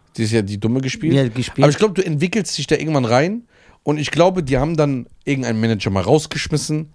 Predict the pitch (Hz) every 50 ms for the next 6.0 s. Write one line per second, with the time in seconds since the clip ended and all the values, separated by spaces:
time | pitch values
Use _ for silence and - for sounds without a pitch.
0 | - - 104 104 110 98 - - 104 101 101 123 - 165 151 143 135 - - 139
1 | 135 127 131 131 131 131 127 120 113 104 95 95 101 107 104 95 - - - 123
2 | 123 131 139 139 131 120 120 113 120 120 113 120 113 - - - - - _ -
3 | - 117 113 104 104 98 - - 120 98 101 120 131 139 - - 139 120 117 120
4 | 113 113 117 120 127 120 117 110 - - - - - - _ - 123 131 123 131
5 | 131 123 117 - - - 147 143 147 - - 139 131 110 120 117 117 120 135 135